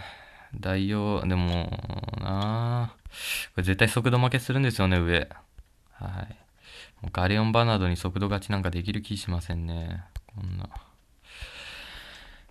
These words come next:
えーっと、どうしましょう。あ、アースドリル。アースドリル使うって言ってたんで使います。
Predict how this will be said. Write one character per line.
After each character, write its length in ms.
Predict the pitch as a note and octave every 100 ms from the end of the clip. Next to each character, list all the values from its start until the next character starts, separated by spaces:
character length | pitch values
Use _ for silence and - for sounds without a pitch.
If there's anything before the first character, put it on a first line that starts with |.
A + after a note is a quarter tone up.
| -
え 320 | - - - -
ー 20 |
っ 40 | - _ - _ - -
と、 100 | -
ど 80 | - - - - - - - - - - - - - - -
う 40 |
し 120 | -
ま 120 | F2 E2
し 140 | -
ょ 40 |
う。 40 | - - - - - - - - - - - - - - - - - - -
あ、 220 | G2+ G2+
ア 40 | A#2
ー 40 |
ス 80 | C#3
ド 100 | D3
リ 120 | A#2+
ル。 140 | F#2 -
ア 140 | A#2+
ー 20 |
ス 160 | A#2+ C3+
ド 80 | C#3+
リ 100 | A#2
ル 100 | F#2
使 140 | -
う 60 | F2+
っ 20 |
て 120 | F2+
言 40 | F2+
っ 40 |
て 80 | -
た 100 | F#2
ん 60 |
で 100 | F2+
使 180 | E2+ F2+
い 40 | E2+
ま 160 | E2
す。 400 | - - - -